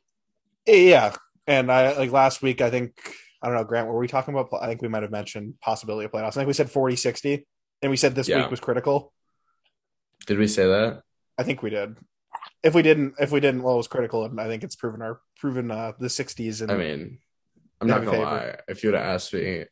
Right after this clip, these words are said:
Speaker 2: if we'd win any of these three games, I would have said no.
Speaker 1: I thought maybe the, um, we usually suck against Nashville. I was thinking Saint Louis, though.
Speaker 2: Uh, I didn't. We just beat Saint Louis.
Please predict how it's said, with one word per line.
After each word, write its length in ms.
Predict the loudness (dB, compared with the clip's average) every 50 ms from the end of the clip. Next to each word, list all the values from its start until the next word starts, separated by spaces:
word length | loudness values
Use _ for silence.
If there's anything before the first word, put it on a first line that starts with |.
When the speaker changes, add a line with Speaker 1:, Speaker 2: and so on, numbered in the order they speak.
| _ _ _ _ _ _ -14 -12
Speaker 2:
if 160 | -12 -6 -4
we'd 140 | -4 -4 -2
win 160 | -4 -6 -6
any 160 | -6 -6 -8 -8
of 40 |
these 180 | -10 -10 -12 -14
three 220 | _ -10 -10 -10
games, 300 | -8 -8 -10 -10 -10 -10
I 40 | -8
would 120 | -8 -8 -8
have 100 | -10 -12
said 200 | -10 -12 -12 -12
no. 420 | -12 -12 -12 -10 -10 -12 -12 _ _ _ _ _ _ _ _ _ _ _ _ _ _ _ _ _ _ _ _ _ _ _ _ _
Speaker 1:
I 140 | 4 4 6
thought 260 | 6 6 4 4 2 2
maybe 460 | 2 2 2 2 0 0 0 0 -2
the, 640 | -4 -4 -6 -4 -4 -2 -4 -4 -4 -2 -4 -4 -6 -8 _ _ _ _ _ _ _ _ _ _ _ _ _ _ _ _ _ _ _ _ -10
um, 720 | -8 -8 -6 -6 -6 -6 -6 -8 -8 -10 -12 -16 -16 -12 -4
we 140 | -2 0
usually 200 | 0 2 0 0 0
suck 160 | 0 -2 -2
against 240 | 0 -2 -2 -2 -2
Nashville. 260 | -6 -6 -2 2 4
I 40 | 4
was 80 | 4
thinking 180 | 4 0 -4 -4
Saint 180 | -4 -6 -6 -6
Louis, 240 | -8 -10 -10 -10
though. 300 | -8 -8 -8 -8 -8 -12 _ _ _ _ _ _ _ _ _ _ _ _ _ _ _ _ _ _ _ _ _ _ _ _ _ _ _ _ _ _ _ -6
Speaker 2:
Uh, 400 | -4 -2 -2 -2 -2 -4 -6 -8 -10
I 160 | -10 -8 -8
didn't. 300 | -6 -8 -8 -8 -10 -8
We 80 | -8 -8
just 220 | -8 -10 -10 -8
beat 200 | -8 -8 -6 -6
Saint 200 | -6 -6 -4 -2
Louis. 500 | -2 -2 -2 -2 -4 -8 -16 -18 -20 _